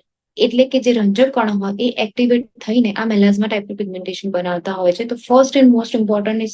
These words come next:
sun exposure. Second is hormonal. હોર્મોનલ એટલે ખાલી ને ખાલી અહીંયા પ્રેગ્નન્સી હોર્મોન્સ કે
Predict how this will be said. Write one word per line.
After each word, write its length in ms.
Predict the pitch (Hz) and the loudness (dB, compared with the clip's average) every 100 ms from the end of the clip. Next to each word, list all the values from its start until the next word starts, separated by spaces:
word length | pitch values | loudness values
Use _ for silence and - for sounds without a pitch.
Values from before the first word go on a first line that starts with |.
| 208 | -2
sun 120 | 196 | -2
exposure. 580 | 180 - - 175 196 269 - - - - - | -4 -10 -6 -4 -2 -6 -8 -18 -20 -8 0
Second 360 | 214 214 294 269 | 0 4 4 4
is 160 | 277 269 185 | 2 0 -4
hormonal. 560 | 185 190 196 180 160 - _ _ 214 | -4 -2 -2 -2 -6 -10 _ _ 0
હોર્મોનલ 440 | 220 220 262 269 | 2 6 6 6
એટલે 420 | 269 247 240 247 247 - - | 4 0 -2 -2 -2 -12 -8
ખાલી 300 | 240 233 254 | -2 4 4
ને 120 | 254 | 4
ખાલી 240 | - 240 | 2 0
અહીંયા 220 | - 233 | 0 -4
પ્રેગ્નન્સી 560 | 233 233 208 220 226 247 | -2 -2 0 -2 0 0
હોર્મોન્સ 760 | 226 214 208 214 214 220 214 - | 2 2 2 0 0 -2 -4 -2
કે 220 | 220 | -2